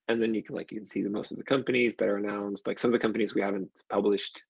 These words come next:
uh, because the companies have said they don't wanna publish it yet. We have, we're opening up our research. So, like, you can, uh, find our Notion, uh, where we publish a lot of the research we do,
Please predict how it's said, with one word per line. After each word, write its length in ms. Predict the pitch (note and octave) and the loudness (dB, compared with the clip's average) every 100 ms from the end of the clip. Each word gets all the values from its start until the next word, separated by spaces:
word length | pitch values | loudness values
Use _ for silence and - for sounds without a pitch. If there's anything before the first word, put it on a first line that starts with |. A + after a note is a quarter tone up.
| - | -6
uh, 100 | F#2 | -4
because 200 | G2 G2 | -2 -4
the 80 | G2 | -2
companies 300 | G2 G2+ F#2+ | -2 -2 -6
have 100 | F2+ | -4
said 160 | F#2+ | -2
they 80 | F#2 | -2
don't 80 | F#2+ | -4
wanna 80 | F2 | -4
publish 260 | F#2+ F#2+ | -4 -6
it 100 | F2+ | -4
yet. 220 | B2 B2+ B2 _ _ - _ - | -2 -2 -4 _ _ -20 _ 4
We 160 | A#2+ C3 | 8 8
have, 380 | A#2+ G#2 G2+ - | 8 4 0 2
we're 220 | G#2 - | 4 8
opening 340 | A2 A2 B2 | 8 8 2
up 120 | G#2 G#2+ | 0 -2
our 120 | F#2+ | 0
research. 600 | G#2+ B2 D#3+ D#3 - - _ | 0 4 4 4 0 -14 _
So, 100 | - | -4
like, 120 | G#2 A2 | -2 -2
you 60 | |
can, 320 | - G#2 G2 - _ _ _ - | -2 -4 -6 -10 _ _ _ -8
uh, 380 | - G2+ G2 G#2 - | -2 0 0 -2 -2
find 240 | A#2 A2+ A2+ | 2 4 6
our 100 | G#2+ | 6
Notion, 680 | G#2 G#2 - G#2 G2+ G2+ - - | 4 2 0 -2 -2 -4 -6 -4
uh, 180 | - F#2+ | -4 -2
where 300 | G2 G#2 G2 | 0 2 4
we 220 | G2+ F#2+ | 2 2
publish 360 | - A2+ A2 G2 | 0 2 2 2
a 40 | |
lot 140 | G#2 G#2 | 0 0
of 80 | |
the 160 | G2 F2+ - | -2 -4 0
research 440 | G#2+ G#2+ D3 - | 0 4 2 4
we 80 | D3 | 4
do, 320 | D3 D3 D3 | 4 4 0